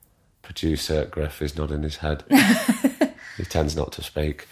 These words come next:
Speaker 1: Yeah, that's quite interesting 'cause we, it's nice to have a, a dialogue,
Speaker 2: Yeah.
Speaker 1: even though we do.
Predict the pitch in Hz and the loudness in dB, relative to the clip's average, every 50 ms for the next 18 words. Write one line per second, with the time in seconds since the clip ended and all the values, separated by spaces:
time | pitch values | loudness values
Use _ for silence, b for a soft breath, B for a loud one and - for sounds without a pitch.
0 | b b 131 139 127 117 131 127 - - - - 147 135 113 120 131 - 143 127 | b b 8 8 8 8 6 4 2 -2 -2 2 2 4 4 4 2 2 0 -2
1 | - - - 98 - - 92 90 92 90 92 - - - - - 101 101 92 87 | -2 0 -2 -2 -2 -4 -4 -4 -2 -2 -2 -2 -4 -8 -8 -4 -2 -2 -2 -4
2 | - - 87 92 90 90 90 87 85 - - _ - - 85 - 87 85 92 90 | -6 -10 -12 -12 -8 -6 -4 -4 -4 -4 -6 _ -10 -8 -6 -4 -2 -2 -2 -2
3 | 87 87 78 76 - _ _ _ - 185 185 180 175 180 92 92 90 90 87 - | -2 -4 -6 -8 -10 _ _ _ -4 0 0 2 2 2 2 2 2 2 2 0
4 | - - - - 52 - - - 87 92 87 85 | -4 -12 -14 -14 -14 -14 -10 -8 -4 -4 -4 -4